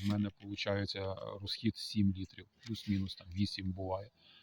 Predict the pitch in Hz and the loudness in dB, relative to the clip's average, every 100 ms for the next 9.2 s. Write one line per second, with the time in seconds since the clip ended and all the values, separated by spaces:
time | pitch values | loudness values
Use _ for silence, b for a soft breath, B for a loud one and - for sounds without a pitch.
0 | b - - 104 113 98 92 101 98 95 | b -6 2 6 6 4 2 4 4 2
1 | - 104 98 104 110 107 110 110 131 95 | -4 0 4 4 2 0 2 4 4 2
2 | 98 107 - _ _ _ _ 135 151 160 | 0 0 -4 _ _ _ _ 2 4 4
3 | 117 120 131 110 101 127 110 95 104 110 | 4 6 8 6 6 4 4 4 4 4
4 | 98 98 98 _ _ _ _ _ _ 95 | 4 0 -2 _ _ _ _ _ _ 2
5 | 90 90 95 95 - - 101 - 107 98 | 2 0 -2 0 0 2 2 4 4 6
6 | 98 95 98 95 90 85 85 87 - 95 | 6 8 8 6 0 0 0 -2 0 0
7 | - 95 - - 95 90 95 95 95 92 | 0 -6 -8 -6 -4 2 2 2 0 -2
8 | 90 104 - 90 98 107 90 87 - - | 4 4 4 4 4 4 0 -4 -6 -6
9 | - | -2